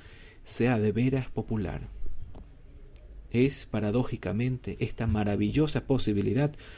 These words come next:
la que ha favorecido la aparición y el éxito de la industria masiva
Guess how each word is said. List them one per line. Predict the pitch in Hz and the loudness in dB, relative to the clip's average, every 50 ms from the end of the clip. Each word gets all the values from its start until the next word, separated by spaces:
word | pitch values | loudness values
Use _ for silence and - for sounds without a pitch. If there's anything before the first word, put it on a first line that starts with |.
| - - - | -18 -14 -8
la | - 104 107 107 - | -4 -4 -4 -2 0
que | 110 110 | 0 0
ha | 117 120 | 0 0
favorecido | - - 104 101 107 107 117 120 - - 160 147 123 110 | 0 0 2 2 4 4 2 2 0 2 4 4 4 4
la | 104 104 | 2 0
aparición | - - 107 104 104 98 - - 139 135 117 107 | 0 -2 0 0 -2 -2 0 0 2 2 2 2
y | 107 | 2
el | 107 113 | 2 4
éxito | 127 127 127 - - 107 - - 104 101 | 2 2 0 -2 -8 -8 -4 -2 0 0
de | 107 107 | 2 2
la | 101 | 2
industria | 95 101 101 120 113 - - - 104 98 | 0 0 0 0 0 0 0 0 0 0
masiva | 95 104 101 - - - 131 139 131 127 113 - | 0 0 -2 -2 -2 0 2 2 2 2 0 -2